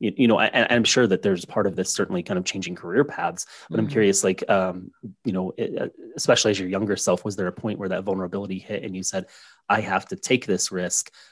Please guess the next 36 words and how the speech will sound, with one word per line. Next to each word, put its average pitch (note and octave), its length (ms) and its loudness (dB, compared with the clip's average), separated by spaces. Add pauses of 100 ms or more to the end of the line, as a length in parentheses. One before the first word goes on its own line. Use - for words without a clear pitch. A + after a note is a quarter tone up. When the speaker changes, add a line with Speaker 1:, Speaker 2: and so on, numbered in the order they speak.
Speaker 1:
Um, G#2 280 2
and B2+ 280 6
I'm A#2+ 220 2
curious D3 400 -2
about G#2+ 280 -2
how G#2+ 260 2
that G#2 260 -2
was G2+ 260 -2 (220)
received A2 500 2
from G2 480 2
kind - 160 -6
of G2 100 -2
your G2 180 -2 (100)
community, A2 400 2
your F2+ 180 -8
support - 400 -10
network. - 400 -16 (720)
Speaker 2:
Well, A3+ 100 0
certainly C#4 400 0
when G#3+ 140 4
I F#3+ 80 4
was F3 180 2
younger, E3+ 720 2 (160)
um, D#3+ 420 -6 (340)
taking G#3 380 0
the E3 80 2
risk D#3+ 280 0
and E3 100 0
leaving D#3 300 0
theater C#3+ 600 0
when E3 200 2
I E3+ 140 2
had E3+ 180 -2
just E3 340 2
landed D#3+ 480 0
an, D#3+ 220 -4